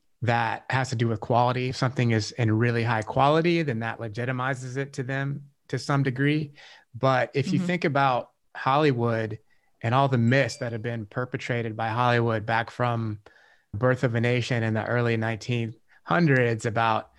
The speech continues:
Speaker 1: the Ku
Speaker 2: Mm-hmm.
Speaker 1: Klux Klan, and then the way women were portrayed throughout the century, and the way marriage was portrayed in the fifties, and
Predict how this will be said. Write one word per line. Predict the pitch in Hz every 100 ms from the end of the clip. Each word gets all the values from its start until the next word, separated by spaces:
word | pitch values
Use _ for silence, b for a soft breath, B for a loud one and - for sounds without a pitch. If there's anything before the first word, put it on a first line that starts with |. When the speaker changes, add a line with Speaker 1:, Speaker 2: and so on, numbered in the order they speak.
| b -
Speaker 1:
the |
Ku | 160 147
Speaker 2:
Mm-hmm. | 143
Speaker 1:
Klux | 127 -
Klan, | - 151 143 143 139 127
and | 113
then | 117 113 107 - b b b _ -
the |
way | 123 135
women | 123 120 139 135
were | 131 127
portrayed | 143 - 139 131 127 123
throughout | 131 123 123
the | 120
century, | 135 127 - 127 127 123 120
and | 110 107 104 - _
the | 123
way | 120 120
marriage | 117 131 135 127
was | 127
portrayed | 117 117 139 127 123 120
in | 113
the | 110
fifties, | - 131 - 127 123 110
and | 107